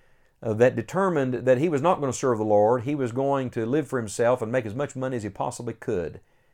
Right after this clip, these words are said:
He made that the, the goal, the aim of his life, and he succeeded. And on the day that Livingstone's body was brought back to England to be buried at Westminster Abbey,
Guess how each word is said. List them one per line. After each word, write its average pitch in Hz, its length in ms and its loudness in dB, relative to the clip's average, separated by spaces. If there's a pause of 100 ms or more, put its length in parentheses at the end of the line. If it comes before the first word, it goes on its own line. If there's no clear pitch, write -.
(280)
He 123 100 0
made 147 200 4
that 151 120 4
the, 113 140 2
the 107 160 -6
goal, 147 440 6
the 131 140 0
aim 156 220 -4
of 147 80 -2
his 117 120 -4
life, 131 360 -2
and 147 180 -2
he 175 240 -2
succeeded. - 720 -8 (800)
And 110 100 -8
on 117 80 -2
the 123 80 0
day 143 300 6
that 110 160 -2
Livingstone's 120 600 -2
body 113 320 0
was 95 160 -4
brought 95 360 0
back 104 300 0
to - 100 -14
England 98 460 -6
to 101 40 -10
be 95 100 -6
buried 107 320 4
at 101 60 -4
Westminster 101 560 -4
Abbey, 95 460 -4